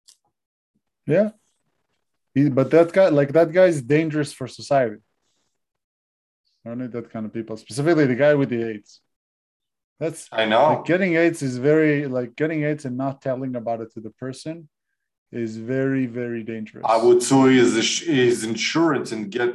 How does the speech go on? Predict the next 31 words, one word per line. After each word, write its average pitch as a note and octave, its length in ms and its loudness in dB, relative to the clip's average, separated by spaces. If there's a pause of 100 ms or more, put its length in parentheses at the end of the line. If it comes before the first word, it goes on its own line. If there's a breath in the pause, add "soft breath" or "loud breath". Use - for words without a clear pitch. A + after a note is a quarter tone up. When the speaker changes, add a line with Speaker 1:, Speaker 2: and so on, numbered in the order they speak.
(160)
Speaker 2:
all B2 320 -2
the A#2+ 240 -2
payment A#2+ 400 -2
money A#2+ 300 -2
that A2+ 200 -4
I A2 220 -4
need A2 320 -10
to A2+ 140 -2
have A#2+ 380 -4
for G#2+ 260 -4
the G2 80 -6
rest G#2+ 260 -6
of A2 80 -8
my G#2 140 -6
life. A2 240 -6 (920)
Speaker 1:
Yeah, D3 380 -2
but A#2+ 260 -8
the C#3 60 -2
money D3+ 300 -2
won't D#3 260 -2
do D3 160 -2
anything D3 400 -6
if A#2 140 -14
you A2+ 60 -16
can't B2 300 -10
have A#2 180 -14
kids. B2 380 -16 (1160)
Speaker 2:
I, C3 300 0
I A#2+ 40 0
know, C3+ 400 0
but A2 300 -4